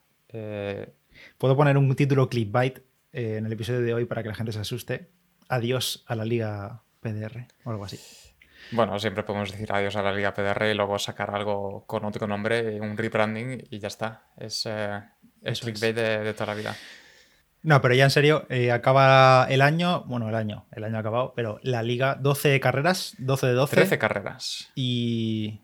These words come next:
Speaker 2: ¿trece? ¿Trece por
Speaker 1: Sí.
Speaker 2: qué? Ah, porque tuvimos una
Speaker 1: Claro,
Speaker 2: doble.
Speaker 1: hicimos una
Speaker 2: Claro.
Speaker 1: de cinco K más veintiuno K. Yo siempre lo pienso, digo, son,
Speaker 2: Cierto,
Speaker 1: son
Speaker 2: en la
Speaker 1: trece
Speaker 2: media maratón.
Speaker 1: carreras.
Speaker 2: Es verdad.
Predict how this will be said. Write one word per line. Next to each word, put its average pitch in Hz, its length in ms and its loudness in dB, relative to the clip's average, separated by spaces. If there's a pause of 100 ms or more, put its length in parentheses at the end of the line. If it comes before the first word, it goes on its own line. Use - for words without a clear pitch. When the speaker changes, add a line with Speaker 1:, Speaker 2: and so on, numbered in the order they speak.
(420)
Speaker 2:
¿trece? 247 560 -8 (300)
¿Trece 120 200 -4
por - 100 -2
Speaker 1:
Sí. 139 100 -4
Speaker 2:
qué? 170 240 -8
Ah, 143 60 -2
porque 117 140 2
tuvimos 143 240 0
una 131 100 2
Speaker 1:
Claro, 127 120 6
Speaker 2:
doble. 123 100 0
Speaker 1:
hicimos 117 280 -4
una 123 180 -2
Speaker 2:
Claro. 120 160 4
Speaker 1:
de 107 80 2
cinco 117 380 -6
K 123 140 -2
más 123 200 -4
veintiuno 110 420 -6
K. 127 360 -10
Yo 110 120 -6
siempre 120 300 -4
lo 110 80 -2
pienso, 113 260 -8
digo, 101 160 -6
son, - 140 -6
Speaker 2:
Cierto, 127 160 4
Speaker 1:
son 117 120 2
Speaker 2:
en 110 60 0
la 107 60 -2
Speaker 1:
trece 120 100 0
Speaker 2:
media 120 140 0
maratón. 113 240 -4
Speaker 1:
carreras. - 340 -12 (840)
Speaker 2:
Es 139 100 -4
verdad. 139 320 0